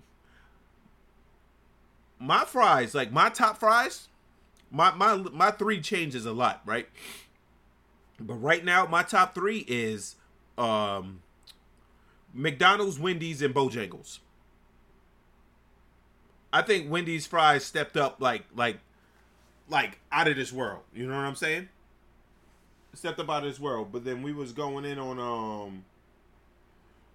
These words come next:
we was going in, like, we was going at each other, and Theo said his fries was like, um,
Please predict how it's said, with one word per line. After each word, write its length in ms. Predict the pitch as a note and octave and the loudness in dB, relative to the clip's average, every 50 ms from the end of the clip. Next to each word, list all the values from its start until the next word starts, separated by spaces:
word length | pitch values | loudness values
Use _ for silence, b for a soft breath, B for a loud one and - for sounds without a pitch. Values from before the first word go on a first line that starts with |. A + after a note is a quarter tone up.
| _ | _
we 120 | - D#3+ F#3 | -10 -10 -8
was 180 | F3+ E3 C#3+ | -8 -10 -10
going 320 | C3+ C#3+ E3 D#3 D3 D3+ D#3+ | -4 -2 -2 0 0 0 0
in, 360 | E3+ E3+ E3 D3+ C3+ A2 G#2+ - | 2 2 0 0 -4 -8 -10 -4
like, 200 | A#2+ B2 B2+ G#2 A2 | -2 -2 -2 -2 -2
we 140 | C#3+ F3 | -4 -4
was 120 | F#3+ D3 B2+ | -4 -4 -6
going 240 | C3+ F3 E3 D3 D#3 | -4 -2 -2 2 4
at 160 | G3+ A#3 - | 4 2 2
each 160 | F3+ C#3+ - | 0 -2 -2
other, 240 | D#3+ D3+ D3 D#3+ F3+ - - _ _ - | -2 0 0 -4 -6 -6 -14 _ _ -4
and 360 | B2 B2 B2+ B2 A#2+ G#2+ - | -2 0 0 0 -2 -6 -8
Theo 240 | G3 G#3+ G#3+ F#3+ E3+ | -4 -2 -2 -2 -2
said 300 | - - E3 D3 C3+ B2 | -4 -2 -2 -2 -2 -2
his 160 | E3 F3 E3 | -4 -6 -6
fries 360 | - F3+ E3 D#3 D3 C3 A#2 | -2 2 4 4 4 4 0
was 180 | A#2+ A2+ G#2+ A2 | -6 -12 -6 0
like, 260 | B2 A#2+ A2+ G#2+ - | 2 2 2 2 0
um, 520 | B2+ A#2+ A#2 A2+ G#2+ G#2 G2 F2+ E2+ E2 | 0 0 0 0 -2 -4 -6 -8 -12 -16